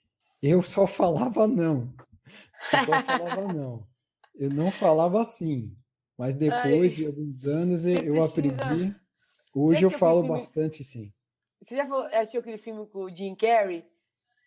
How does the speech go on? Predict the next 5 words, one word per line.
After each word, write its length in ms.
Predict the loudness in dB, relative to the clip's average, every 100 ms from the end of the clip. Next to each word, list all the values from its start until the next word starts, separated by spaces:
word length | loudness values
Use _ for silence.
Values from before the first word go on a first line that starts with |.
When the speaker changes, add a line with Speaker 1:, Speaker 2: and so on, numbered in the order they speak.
| -16
Speaker 2:
É... 880 | -14 -12 -12 -12 -12 -14 -14 -16 -16
Sim, 220 | -8 -6
Senhor? 520 | -6 -4 -2 -2 -6 _ _ _ _ _ _ _ _ _ _ _ _ _ _ _ _
Speaker 1:
Vi, 300 | -2 0 0 -4
vi. 320 | -6 -6 -6